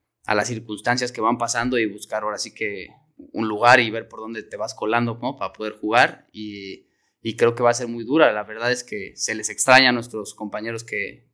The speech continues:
que han estado lesionados. Y yo creo que, bueno, espero que regrese muy pronto porque la competencia interna sigue haciendo que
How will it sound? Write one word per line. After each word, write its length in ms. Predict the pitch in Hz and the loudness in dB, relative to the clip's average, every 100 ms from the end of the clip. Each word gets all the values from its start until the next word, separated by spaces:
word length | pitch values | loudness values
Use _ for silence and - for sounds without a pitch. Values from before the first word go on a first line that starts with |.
| - | -4
que 80 | |
han 80 | 110 | -4
estado 300 | 104 - 110 | -4 -4 -4
lesionados. 640 | 101 - 104 113 131 143 _ _ _ _ _ | -4 -8 -2 2 2 0 _ _ _ _ _
Y 560 | - 107 107 104 101 95 | -4 -2 -2 -6 -12 -6
yo 120 | 107 | -4
creo 120 | 110 | -4
que, 320 | 107 101 - _ _ _ - | -8 -12 -14 _ _ _ -10
bueno, 240 | - 117 117 | 4 4 4
espero 280 | - 120 | 0 0
que 100 | 117 | 0
regrese 280 | 113 113 117 | -4 -4 -4
muy 140 | 117 117 | -6 -4
pronto 440 | 120 123 123 147 | -2 -2 -4 -8
porque 200 | - 110 | -10 -10
la 140 | 107 107 | -10 -8
competencia 520 | 110 110 113 120 120 | -10 -8 -8 -6 -8
interna 320 | 110 123 123 | -4 -4 -4
sigue 180 | 123 117 | -6 -8
haciendo 280 | 117 117 113 | -8 -12 -12
que 220 | 98 | -14